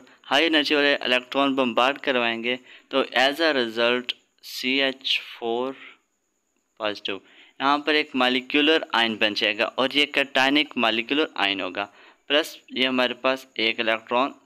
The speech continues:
लूज कर देगा। सेम इसी तरह अगर हम बात करें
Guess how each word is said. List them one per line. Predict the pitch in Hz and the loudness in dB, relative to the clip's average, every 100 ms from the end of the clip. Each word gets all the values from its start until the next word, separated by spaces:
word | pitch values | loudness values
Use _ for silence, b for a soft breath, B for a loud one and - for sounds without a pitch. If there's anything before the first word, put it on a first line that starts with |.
| - | -12
लूज | 107 101 95 | -8 -6 -8
कर | - - - | -10 -14 -14
देगा। | - - - | -20 -20 -12
सेम | - 165 | -2 0
इसी | 175 170 | 0 -4
तरह | 180 151 147 - - | 0 2 2 0 -2
अगर | 135 160 | 0 2
हम | 160 147 | 2 2
बात | 135 127 - | 2 2 0
करें | 123 123 | 0 0